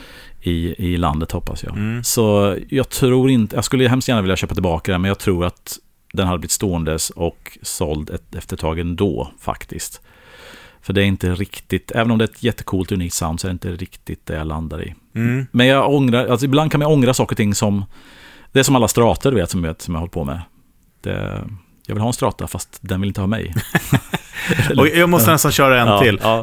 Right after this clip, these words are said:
Speaker 2: Och det här är, det här är egentligen så här, ja, men det är lite regret också, på sätt och vis. Fast ändå var det ju inte det. Utan, ehm, jag jobbade ju lite med, eh, Ultrasound Rehearsal.
Speaker 1: Mm.
Speaker 2: Eh,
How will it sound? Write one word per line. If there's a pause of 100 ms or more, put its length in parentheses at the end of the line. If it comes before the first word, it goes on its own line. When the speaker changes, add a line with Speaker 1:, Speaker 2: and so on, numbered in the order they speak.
(100)
Speaker 2:
Och
det
här
är,
det
här
är
egentligen
så
här,
ja,
men
det
är
lite
regret
också, (400)
på
sätt
och
vis.
Fast
ändå
var
det
ju
inte
det.
Utan, (280)
ehm, (180)
jag
jobbade
ju
lite
med,
eh,
Ultrasound
Rehearsal.
Speaker 1:
Mm. (1080)
Speaker 2:
Eh,